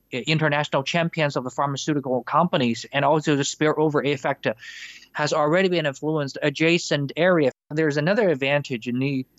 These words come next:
to mention about is that they have what we call the cluster effect, because Shanghai is not only fighting along by itself,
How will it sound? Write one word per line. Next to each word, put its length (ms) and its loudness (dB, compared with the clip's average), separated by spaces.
to 360 4
mention 360 2
about 340 0
is 160 -8
that 200 2
they 280 0
have 400 0
what 160 4
we 140 2
call 420 0
the 140 -4
cluster 600 2
effect, 400 -4
because 340 2
Shanghai 400 2
is 80 0
not 200 2
only 360 2
fighting 400 0
along 380 0
by 140 0
itself, 480 0